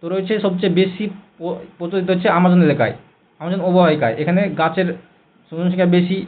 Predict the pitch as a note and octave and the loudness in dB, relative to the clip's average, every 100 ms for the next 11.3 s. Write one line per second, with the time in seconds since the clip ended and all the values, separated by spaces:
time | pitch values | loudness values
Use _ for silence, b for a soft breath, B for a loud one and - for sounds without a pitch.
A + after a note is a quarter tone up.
0 | - E3 E3+ D3+ - - C#3+ D#3 D#3+ E3+ | -8 -4 -4 -6 -14 -20 -8 -6 -2 0
1 | E3+ E3+ F3+ F3 F3 F3 F#3 F3+ F3+ - | 0 0 2 4 4 4 4 2 0 -8
2 | - E3 - - _ _ B2 D#3+ F3 G3+ | -6 -6 -6 -14 _ _ -6 -6 -4 -6
3 | F#3 F3 F3+ F#3 F#3+ E3+ E3+ F3+ G#3+ F#3 | -4 2 4 4 2 2 2 2 2 0
4 | G#3+ F3+ D#3+ C4 - _ _ _ _ D#3+ | -2 -2 -2 -4 -8 _ _ _ _ -10
5 | D#3 E3+ F3+ A3+ F#3 F3 F#3 C#3 C3 D3 | -6 -4 -4 0 0 0 0 2 2 0
6 | E3+ F#3 E3+ D#3 E3+ D3 E3 F3+ F3 D#3+ | -2 0 0 0 0 0 -2 -4 -4 -4
7 | D3+ G#2+ - - _ D3 F3 F#3 D#3+ D#3 | -4 -6 -12 -20 _ -10 -4 -2 -2 0
8 | E3+ F3 F3+ A3+ G3 G3 D3+ - - _ | 2 2 2 2 2 2 0 -2 -10 _
9 | _ C#3+ F3 F3+ G3 G#3 D#3+ E3+ E3+ D#3 | _ -8 -4 -2 -2 -4 -2 0 0 -2
10 | - _ _ _ _ _ _ _ - D#3 | -10 _ _ _ _ _ _ _ -10 -6
11 | F3 D#3+ D#3 | -4 0 0